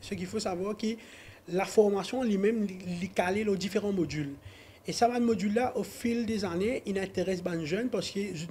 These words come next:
ici à Maurice, nous sommes capables de dire l'entrepreneuriat, nous apprenons sur le tas. Donc un, un entrepreneur, il est capable, euh,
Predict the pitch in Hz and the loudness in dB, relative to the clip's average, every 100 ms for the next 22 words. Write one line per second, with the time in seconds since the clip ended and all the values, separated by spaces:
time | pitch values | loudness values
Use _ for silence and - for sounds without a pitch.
0 | 185 185 - 185 - 240 214 180 233 277 | -4 -4 -4 -4 -2 0 0 0 0 -2
1 | - 185 185 185 214 220 185 208 202 190 | -6 -6 -2 -2 0 0 0 0 0 -2
2 | 190 202 185 170 165 190 - 185 185 190 | -6 -4 -2 0 0 -2 -4 -2 0 -2
3 | - 170 185 185 190 147 165 - - - | -4 -4 -2 -4 -4 -2 -2 -4 -14 -20
4 | - - - - 165 147 165 170 170 175 | -20 -20 -20 -4 -2 -2 -2 0 0 -2
5 | 170 170 - - - - - 175 170 165 | -6 -8 -12 -18 -20 -20 -10 -4 -2 0
6 | 175 - 170 190 208 202 175 180 196 190 | -2 0 2 2 0 2 2 2 -2 -4
7 | 185 180 | -2 -2